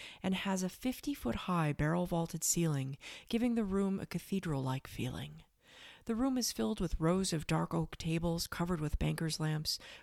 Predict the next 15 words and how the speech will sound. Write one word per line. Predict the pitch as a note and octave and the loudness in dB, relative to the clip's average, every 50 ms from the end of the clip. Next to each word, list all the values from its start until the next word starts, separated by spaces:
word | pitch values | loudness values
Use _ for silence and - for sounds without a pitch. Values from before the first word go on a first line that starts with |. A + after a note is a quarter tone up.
| - - | -12 -4
gorgeous | - G#3 A3+ A#3 A3 - G#3+ F#3+ - | 0 2 2 2 4 2 2 2 2
terrazzo | - F#3 F3 E3+ E3 D#3+ - - E3 | 0 0 0 2 2 0 0 0 0
marble | D#3 D#3 D3 C#3+ C#3+ C#3+ | 0 0 0 0 0 -2
floors, | C3+ - - - D#3+ D#3 D#3+ D#3 D#3 D3+ D#3+ - - - - - - - - - | -4 -4 -2 2 2 4 4 4 2 0 -2 -4 -4 -6 -8 -16 -14 -14 -8 -2
and | - G3+ | 0 2
a | G3 | 2
wall | F#3+ G3+ G#3+ A3+ A#3+ | 4 4 4 4 4
of | B3+ A#3 A3 | 2 2 2
windows | A3 G#3 G3 F#3 F3 E3+ E3 E3 - | 2 4 4 4 4 4 4 2 0
bringing | - D#3+ D#3+ D#3+ D#3 D3+ | 0 0 2 0 2 2
natural | D3+ D3 C#3+ - - - D#3 D3 | 2 2 0 0 -2 -2 0 0
light | C#3+ C3+ C#3 C3+ C3+ | 0 2 0 0 0
into | B2+ B2+ - D3+ - | 0 -2 -4 -4 -2
the | - | -2
room. | B2+ C3 B2 A#2 G2+ A#2 B2+ | 0 0 -2 -4 -6 -10 -12